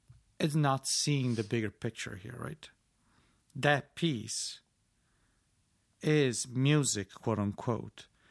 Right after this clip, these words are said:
because it's still played, quote unquote, within the context of a concert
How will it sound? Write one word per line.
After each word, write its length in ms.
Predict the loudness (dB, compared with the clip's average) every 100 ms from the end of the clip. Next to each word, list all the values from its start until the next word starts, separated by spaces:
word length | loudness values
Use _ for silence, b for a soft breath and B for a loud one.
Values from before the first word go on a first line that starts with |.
| b b b b 0
because 220 | 0 0
it's 120 | -6
still 320 | 0 2 2
played, 720 | 0 -4 0 0 0 -6 -10 -14 _ _ _ _
quote 260 | -6 -4 -2
unquote, 560 | -4 -4 -6 -6 -12 -20 -20 -20 _ _ _ _ b b b -2
within 220 | 0 0
the 100 | 0
context 920 | 2 2 2 -6 -14 -12 -10 -10 -12 _ _
of 120 | -6 -4
a 40 |
concert 720 | -2 0 0 -4 -10 -12 -16